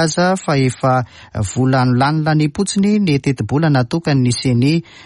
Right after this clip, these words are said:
nentina nanaovana ny fanavaozana ny lisitry ny mpifidy nanomboka tamin'ny volana septambra. Fakana ireo lisitry ny mponina mahery ny valo amby folo taona eny anivon'ny fokotany fotsiny dia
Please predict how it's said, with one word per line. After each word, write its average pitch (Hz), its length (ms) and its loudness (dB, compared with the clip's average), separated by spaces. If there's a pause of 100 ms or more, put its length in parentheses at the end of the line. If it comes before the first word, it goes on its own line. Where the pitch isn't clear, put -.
nentina 165 600 0
nanaovana 165 600 0
ny 143 160 0
fanavaozana 131 720 0
ny 113 100 2
lisitry 135 340 -2
ny 110 100 0
mpifidy 156 600 -2 (260)
nanomboka 127 460 0
tamin'ny 117 360 0
volana 135 440 0
septambra. 131 760 0 (340)
Fakana 190 600 -2
ireo 156 180 0
lisitry 170 400 -2
ny 147 160 2
mponina 180 680 0
mahery 156 380 0
ny 123 80 0
valo 110 160 -2
amby 117 180 0
folo 127 300 -4
taona 156 220 0
eny 131 100 2
anivon'ny 120 340 0
fokotany 117 540 -4
fotsiny 160 540 0 (420)
dia 120 160 0